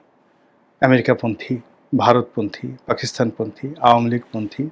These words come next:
তারেক জিয়াপন্থী, খালেদা জিয়াপন্থী, এরকম নানা রকম বিভক্তি বিভিন্ন গোয়েন্দা সংস্থার মাধ্যমে গত পনেরো বছর ধরে আওয়ামী লীগ যে কাজটি করেছে, ফলে বিএনপির অনেক শীর্ষ নেতার চাইতেও আওয়ামী লীগের শেখ হাসিনা,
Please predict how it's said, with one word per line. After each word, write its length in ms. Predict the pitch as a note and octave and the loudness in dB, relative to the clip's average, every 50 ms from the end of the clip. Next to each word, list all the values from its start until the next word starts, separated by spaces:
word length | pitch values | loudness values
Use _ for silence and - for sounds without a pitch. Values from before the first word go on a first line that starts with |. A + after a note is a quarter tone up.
| - | 2
তারেক 220 | - B2 A#2+ A#2+ A2 | 4 4 4 4 2
জিয়াপন্থী, 520 | A2+ B2 A2 A2 - A2 G#2 G2+ - D3+ | 2 0 0 0 0 -4 -6 -4 -6 -8
খালেদা 400 | - - - A#2 A#2 A2 A2+ A2 | -6 -2 2 2 2 4 2 2
জিয়াপন্থী, 560 | A2 A#2 A#2 A2+ - - B2 A#2 - D#3 G3 - - - - - - - - - - _ _ - | 2 2 -2 -2 -2 -4 -6 -2 0 -2 -2 -2 -4 -16 -20 -20 -20 -20 -20 -20 -20 _ _ 6
এরকম 400 | - D#3 E3+ E3+ - F#3 F3 F#3 A3+ F3 | 8 8 8 8 6 2 2 2 -2 -2
নানা 280 | C3 B2 C3+ D#3 F#3 | 0 4 6 6 6
রকম 240 | F#3+ F#3 - C#3+ A#2 | 6 4 2 0 -2
বিভক্তি 580 | A2 A#2 A2 A2 A#2+ A#2 - _ _ _ C3+ B2+ C3 E3 A3 | 0 -2 0 0 -2 -2 -2 _ _ _ -2 0 0 0 0
বিভিন্ন 420 | C4 G#3+ C3 A#2 A2+ A#2+ B2 B2+ | 0 0 -2 -2 0 2 2 2
গোয়েন্দা 320 | A2 A#2 A#2+ A#2 A2+ B2 A#2 | 2 2 2 2 2 0 0
সংস্থার 540 | - - A#2 A#2 A#2 - - - - B2 | 0 -2 -2 -4 -4 -4 -8 -8 -4 0
মাধ্যমে 340 | B2+ G#2+ A2 A2+ B2 D#3 F#3+ | 2 2 2 2 0 -2 2
গত 200 | E3 C3+ - - A2+ | 2 0 0 0 -4
পনেরো 300 | - B2 A2+ A#2 A2+ A#2 | -4 -2 0 0 0 0
বছর 320 | A2+ A2+ A2+ - - - B2+ A2 G#2 - | 0 -2 -4 -4 -6 -6 -6 -6 -6 0
ধরে 280 | - C#3 C#3 A#2 A#2 - - - _ _ _ - _ _ _ _ - - _ _ _ _ _ _ _ _ _ | 2 4 4 4 2 0 -2 -8 _ _ _ -20 _ _ _ _ -20 -20 _ _ _ _ _ _ _ _ _
আওয়ামী 260 | C#3+ C3 D3+ E3+ F#3 | 6 8 8 8 8
লীগ 240 | D3+ D3 D#3+ F3+ C3+ | 6 6 4 2 0
যে 80 | A#2+ | -2
কাজটি 360 | A2 - A#2+ A2+ - - - B2 - - | 2 2 2 2 2 -2 -4 -6 -2 -2
করেছে, 500 | A#2+ G#2 G2 F#2 - - - - F2 - - - - - _ _ _ _ _ _ _ _ _ _ _ | -2 -2 -2 -2 -4 -4 -6 -6 -8 -10 -12 -16 -18 -20 _ _ _ _ _ _ _ _ _ _ _
ফলে 360 | - - E3+ F#3 D3+ C#3 E3 G#3 - _ _ _ _ _ _ _ _ _ _ _ _ - | 2 4 6 6 6 4 4 -2 -8 _ _ _ _ _ _ _ _ _ _ _ _ -4
বিএনপির 420 | C3+ C3+ D3 E3 F3+ E3 - E3+ | 4 6 8 8 8 8 6 6
অনেক 260 | C#3+ C#3 E3 G3+ G3 | 8 8 8 6 4
শীর্ষ 320 | - - - E3 - - - | 2 0 0 0 0 2 2
নেতার 360 | D#3+ C#3 B2+ A#2 - A#2+ A2+ - - | 2 2 2 4 4 2 2 2 0
চাইতেও 520 | - A#2 G#2+ A2 G#2+ - D3+ G#2+ A2 C3+ | 0 0 0 0 4 4 2 4 4 -2
আওয়ামী 300 | D3 - B2+ C3 B2 B2+ | 0 2 4 4 4 4
লীগের 160 | B2+ C3 B2+ B2 | 2 2 2 2
শেখ 240 | - - - A#2 - | 0 -2 -2 -2 -2
হাসিনা, 340 | - A2+ - - E3 F#3 | -4 -4 0 0 0 0